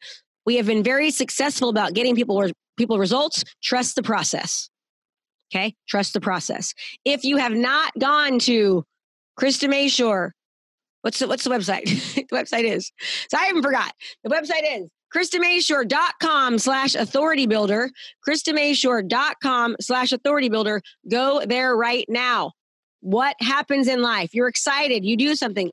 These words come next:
Old habits die hard. That's the reason why people have told me on this challenge, "Well, Krista, I was here two years ago. I was excited. I loved it. I got so much value out of it." But they're still in the exact same place because you get stuck. You don't move on. You need help.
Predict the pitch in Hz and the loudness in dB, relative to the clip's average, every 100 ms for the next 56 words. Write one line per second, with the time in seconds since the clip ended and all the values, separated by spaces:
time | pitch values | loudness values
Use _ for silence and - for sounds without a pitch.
0 | - 311 349 330 302 285 269 - 254 254 | 0 2 2 2 0 -2 -2 0 0 2
1 | 285 262 185 156 _ _ _ - 294 - | 0 0 -2 -4 _ _ _ -4 -2 -2
2 | 311 302 277 269 247 269 262 214 277 277 | -2 0 0 0 0 0 -2 -2 -2 0
3 | 254 214 - 220 226 214 - 302 302 247 | -2 -2 -4 -2 0 -2 -2 0 0 0
4 | 220 - - - 247 349 330 302 277 - | -2 -6 -14 -6 -4 -2 -2 0 -2 -4
5 | - - 262 262 320 294 339 302 330 349 | -8 -2 0 0 0 0 2 2 2 0
6 | 294 240 190 165 - - 277 277 - 330 | 0 0 0 -4 -10 -2 0 0 -2 -2
7 | 311 311 277 277 311 311 269 262 240 277 | 0 0 0 2 2 2 0 0 0 -2
8 | 285 254 294 339 294 247 226 - _ - | -2 0 0 2 0 2 0 -2 _ -6
9 | 247 254 240 - 311 330 302 269 220 240 | -2 0 0 0 0 2 2 0 0 0
10 | 277 - - 277 262 339 302 156 - - | -2 -2 0 2 2 2 0 -2 -4 -6
11 | _ _ _ _ _ _ 233 262 226 254 | _ _ _ _ _ _ -2 0 2 2
12 | 262 - - 320 392 - - 226 262 285 | 0 -2 0 0 0 -8 -2 0 2 2
13 | 294 285 311 240 220 247 285 220 _ _ | 2 2 2 2 2 2 0 -4 _ _
14 | - 381 359 | -2 0 0